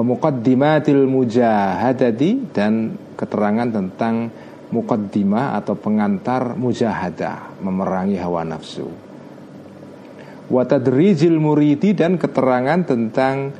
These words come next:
eh, tahap-tahap seorang murid ya, tahap-tahap orang menjadi pelaku spiritual itu.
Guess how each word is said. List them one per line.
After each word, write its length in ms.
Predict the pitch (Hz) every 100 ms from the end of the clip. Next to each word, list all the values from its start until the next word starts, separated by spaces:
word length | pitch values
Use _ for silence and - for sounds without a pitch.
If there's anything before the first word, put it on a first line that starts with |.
| - - - - - - -
eh, 800 | 101 98 98 101 101 101 98 98
tahap-tahap 880 | - - - - - 120 143 151 -
seorang 560 | - 98 117 117 110
murid 520 | 107 113 113 104 80 - -
ya, 160 | 80 85 - - - - - -
tahap-tahap 600 | 101 98 - 98 110 110 - - - - - -
orang 400 | 98 98 104 104
menjadi 720 | 95 90 87 - 90 87 85 92 - - - - - -
pelaku 480 | - 90 92 - 107
spiritual 800 | - 104 90 85 92 87 78 78
itu. 240 | 78 69